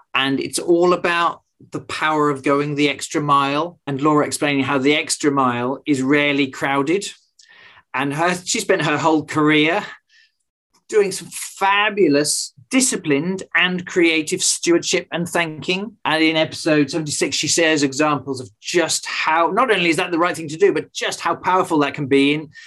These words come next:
leading to people feeling closer to you, trusting you more, and of course, inevitably, often wanting to give more generously. So if the listener would love for their team to be more inclined to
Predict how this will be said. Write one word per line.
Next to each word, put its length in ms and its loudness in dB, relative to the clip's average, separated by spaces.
leading 400 4
to 120 -10
people 360 0
feeling 320 0
closer 340 -2
to 160 -2
you, 220 4
trusting 420 -4
you 140 -2
more, 400 2
and 180 -4
of 80 -10
course, 240 0
inevitably, 680 -2
often 420 0
wanting 360 0
to 100 -4
give 240 -4
more 180 0
generously. 640 -4
So 300 2
if 380 -2
the 120 2
listener 1000 0
would 400 -2
love 260 0
for 100 -6
their 180 0
team 300 -2
to 80 -10
be 120 2
more 200 2
inclined 580 -4
to 120 -8